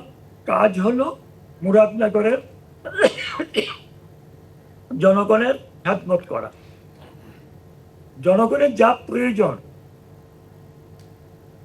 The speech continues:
তার সমাধান করা আমার দায়িত্ব হয়ে যায়, কর্তব্য হয়ে যায় একজন সংসদ সদস্য হিসাবে।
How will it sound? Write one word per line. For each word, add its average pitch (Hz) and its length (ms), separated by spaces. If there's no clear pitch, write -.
তার - 180
সমাধান 208 560
করা 104 240
আমার 87 200
দায়িত্ব 185 400
হয়ে 156 180
যায়, 139 180
কর্তব্য 196 480
হয়ে 156 200
যায় 139 160
একজন 135 240
সংসদ 151 400
সদস্য 185 540
হিসাবে। - 520